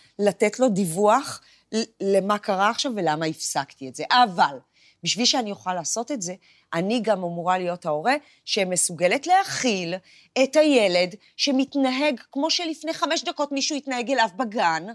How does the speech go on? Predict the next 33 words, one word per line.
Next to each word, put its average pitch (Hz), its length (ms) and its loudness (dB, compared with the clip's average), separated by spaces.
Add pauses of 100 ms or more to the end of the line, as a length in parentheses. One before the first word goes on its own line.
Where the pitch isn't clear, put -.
(400)
כי 269 160 -4
ככה 269 340 -4
ילדים 285 400 2
מתנהגים, 233 640 -4
כן, 214 320 2 (420)
זה 226 120 -6
זה, 277 120 2 (500)
אוקיי? 247 280 2 (260)
הילדים 180 320 2
שלנו 226 340 4
חווים 208 640 2 (120)
את 147 100 -4
זה 208 160 -2
כל 185 200 -2
הזמן, 208 260 0 (400)
אנחנו 196 200 -6
צריכים - 240 -6
לא 98 60 -4
לשכוח 175 340 -8
עם 175 60 -8
מי 165 100 -6
אנחנו 156 180 -12
חוזרים 139 360 -6
הביתה. 135 380 -10 (300)
הרעיון 202 440 2
הוא 330 120 4
לסמן 190 540 2
וי 180 200 0
באמת 165 440 2
במשבצת 202 720 2 (520)
שאני 208 560 0
בצד 226 520 2
שלהם, 202 520 2